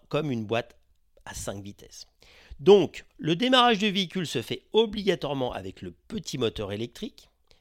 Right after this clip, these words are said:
sur le rapport court, puis en fonction de la demande de puissance que vous exercez, les jeux des rapports dédiés au moteur électrique s'adaptent selon, euh, euh, va s'adapter pour amener la puissance.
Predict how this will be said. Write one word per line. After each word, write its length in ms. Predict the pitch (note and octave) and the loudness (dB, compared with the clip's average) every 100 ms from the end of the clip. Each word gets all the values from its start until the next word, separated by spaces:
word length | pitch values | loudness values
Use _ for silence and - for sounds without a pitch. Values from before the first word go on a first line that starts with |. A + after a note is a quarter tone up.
| _ _ | _ _
sur 400 | - - - B2 | -12 -10 -4 -4
le 80 | G2 | -4
rapport 420 | F2+ F#2 A#2 - | -6 -6 -8 -10
court, 300 | _ G#3+ D4 - - - _ | _ -8 -8 -14 -20 -20 _
puis 260 | - G#3+ C4+ | -6 0 2
en 120 | B3 | 2
fonction 520 | - G#3 F#3+ - F#3 | 0 -6 -6 -6 -4
de 100 | C#3+ | -2
la 140 | A#2 A2 | -2 0
demande 380 | D#3 F#3+ G3 | -2 0 -2
de 100 | D#3 | -2
puissance 440 | C#3 B2+ - C#3 - | -8 -12 -8 -8 -6
que 120 | C3 | -8
vous 180 | B2 A2 | -8 -8
exercez, 600 | G#2 F#2+ - - C#3 - - - - | -8 -10 -12 -8 -10 -10 -20 -20 -12
les 300 | G#2 C3+ C#3+ | -6 -4 -4
jeux 240 | B2+ G#3 | -4 -4
des 140 | E3+ D#3 | -2 0
rapports 400 | B2 B2 C#3 B2+ | -2 -4 -8 -6
dédiés 280 | C#3+ B2+ | -8 -4
au 60 | D3 | -2
moteur 380 | B2+ A#2+ B2 A#2 | -2 -4 -6 -4
électrique 600 | D3+ D3 - E3 - - - - | -4 -6 -6 -8 -8 -16 -20 -18
s'adaptent 680 | - - C#3+ A#2+ D3+ - _ | -8 -4 -2 -2 -4 -8 _
selon, 460 | - - C3 D#3 F#3 _ _ _ _ _ _ C#3+ | -16 -8 -4 -4 -6 _ _ _ _ _ _ -10
euh, 140 | B2+ - | -10 -10
euh, 120 | A#2+ G2+ | -14 -6
va 320 | A2+ C3+ D3 | -4 -2 -4
s'adapter 600 | - D#3+ C#3 C3+ - G#3 | -4 -2 -2 -2 -6 -8
pour 320 | E3+ E3 C#3 _ _ - - _ _ _ _ _ C#3 | -8 -12 -12 _ _ -20 -20 _ _ _ _ _ -4
amener 320 | C#3 D3 F3+ | -2 0 0
la 120 | D#3 | -2
puissance. 600 | - A2 - F#2 - | -4 -12 -12 -14 -16